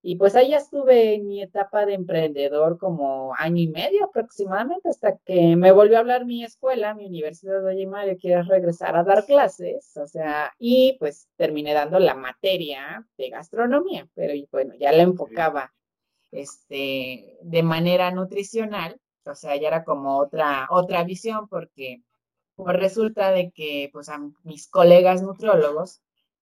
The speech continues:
Speaker 1: algunos, no todos, este, se enfocan tanto, tanto en las calorías que pierden la noción que un humano promedio, una persona promedio no está contando las calorías, sino que está pensando en qué va a comer,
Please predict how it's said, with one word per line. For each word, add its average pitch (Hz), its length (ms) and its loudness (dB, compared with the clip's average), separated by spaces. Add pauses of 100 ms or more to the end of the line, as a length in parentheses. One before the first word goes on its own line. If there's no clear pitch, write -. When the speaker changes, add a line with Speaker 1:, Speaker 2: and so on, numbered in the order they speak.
Speaker 1:
algunos, 285 600 -2
no 147 280 -12
todos, 196 600 -2
este, 139 560 -14
se 175 120 -2
enfocan 208 560 2
tanto, 214 400 -8
tanto 196 340 -14
en 220 100 -8
las 170 160 -12
calorías 170 1040 -6
que 123 520 -6
pierden 196 360 4
la 175 100 2
noción 165 460 -2
que 175 380 2
un 185 220 -4
humano 190 440 -4
promedio, 170 420 0
una 180 160 -6
persona 170 480 -6
promedio 160 340 -4
no 175 80 -4
está 175 260 -4
contando 170 480 2
las 151 240 4
calorías, 147 640 0
sino 135 300 -12
que 139 100 -12
está 156 280 -8
pensando 170 400 0
en 170 120 2
qué 165 140 2
va 160 100 -2
a 165 80 -16
comer, 180 400 0